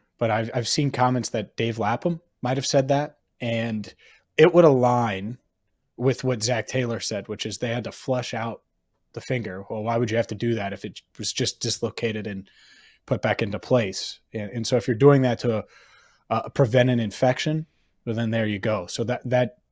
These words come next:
does align. I didn't hear the comment specifically, but I saw people say that Lapham said that, and, you know,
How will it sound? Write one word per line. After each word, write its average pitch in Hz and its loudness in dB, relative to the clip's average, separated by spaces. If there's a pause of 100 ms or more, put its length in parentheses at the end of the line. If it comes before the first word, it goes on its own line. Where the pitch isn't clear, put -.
does 127 6
align. 117 0
I 120 6
didn't 123 0
hear 127 2
the 113 0
comment 113 -2
specifically, 107 -4
but 104 -4
I 104 -4
saw 110 -4
people 110 -8
say 113 -6
that 101 -6 (420)
Lapham 107 -6
said 113 -6
that, 98 -6
and, 98 -10 (360)
you - -14
know, 98 -6